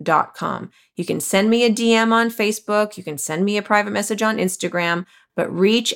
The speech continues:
out to me and tell me what you need support with.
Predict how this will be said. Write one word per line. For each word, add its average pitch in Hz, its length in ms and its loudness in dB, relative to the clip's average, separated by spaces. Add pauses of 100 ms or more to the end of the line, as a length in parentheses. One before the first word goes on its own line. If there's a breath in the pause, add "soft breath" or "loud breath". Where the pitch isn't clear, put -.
out 240 240 4
to 214 160 -4
me 175 480 -4 (500)
and 180 160 -2
tell 180 260 -2
me 175 160 2
what 170 180 0
you 165 100 -2
need 156 240 -4
support - 500 -4
with. - 320 -8